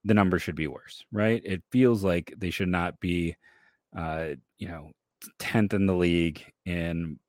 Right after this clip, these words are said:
you know, the, the bullpen E R A with all the blown games there's been, but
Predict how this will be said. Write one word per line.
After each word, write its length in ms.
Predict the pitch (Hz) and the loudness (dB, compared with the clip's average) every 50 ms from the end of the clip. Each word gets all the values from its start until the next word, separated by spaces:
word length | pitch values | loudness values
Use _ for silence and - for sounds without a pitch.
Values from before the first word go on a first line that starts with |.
| _ _ - | _ _ -18
you 80 | - - - | -18 -16 -16
know, 120 | - 80 - | -18 -18 -12
the, 680 | - 92 90 85 82 82 82 80 78 78 73 65 52 53 _ _ _ _ - | -8 -8 -6 -6 -6 -6 -6 -6 -4 -4 -6 -6 -8 -12 _ _ _ _ -6
the 80 | 113 | -4
bullpen 600 | 85 90 101 95 90 - - 92 85 85 85 87 - _ - - - - - - _ _ _ _ _ _ - - | 2 4 4 4 4 4 2 2 2 2 0 -2 -4 _ -20 -20 -20 -20 -20 -20 _ _ _ _ _ _ 2 8
E 120 | 98 98 | 10 10
R 240 | 92 87 87 87 90 | 12 12 12 12 12
A 420 | 92 90 85 80 80 80 80 85 78 | 10 10 10 8 6 4 4 2 -2
with 480 | 82 87 90 90 87 87 85 - - | -2 0 0 2 2 2 0 -4 -6
all 180 | - 90 95 90 | -6 -2 -2 0
the 100 | 87 87 | 0 -2
blown 640 | 80 92 87 87 87 85 85 85 82 85 92 92 - _ _ - - | 0 0 0 2 2 2 0 0 -2 -4 -8 -12 -20 _ _ -6 0
games 300 | 98 101 110 117 113 95 | 2 4 4 4 4 2
there's 180 | 90 80 - | 0 -2 -2
been, 260 | - 87 82 82 87 | -4 -4 -4 -2 -2
but 200 | 82 87 85 82 | -2 -2 -4 -4